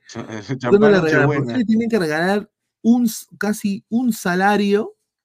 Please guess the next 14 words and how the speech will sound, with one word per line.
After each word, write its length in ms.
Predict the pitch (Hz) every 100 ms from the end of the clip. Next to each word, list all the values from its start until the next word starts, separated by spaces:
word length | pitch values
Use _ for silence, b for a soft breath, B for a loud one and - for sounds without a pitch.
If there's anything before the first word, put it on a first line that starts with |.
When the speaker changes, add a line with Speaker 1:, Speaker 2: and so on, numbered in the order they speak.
| _ _ _ _ _ _ _ _
Speaker 2:
a 140 | - 151
esos 280 | 156 165
patas? 520 | 139 120 - 101 - -
Sinceramente, 800 | - - 139 170 180 180 180 170
yo, 400 | 160 165 175 - _ _ _ _ _ _ _ _ _ _ 135
¿qué? 300 | 220 - - _ _ _ _ _ _ _ _ _ _ _ _ _ _ _ _ _
No 100 | -
Speaker 1:
No, 60 | 190
Speaker 2:
han 80 | 359
Speaker 1:
y 40 |
Speaker 2:
hecho 260 | 277 330 -
Speaker 1:
en 80 | 165
Speaker 2:
nada. 200 | 185 233
Speaker 1:
total, 440 | 196 220 - 123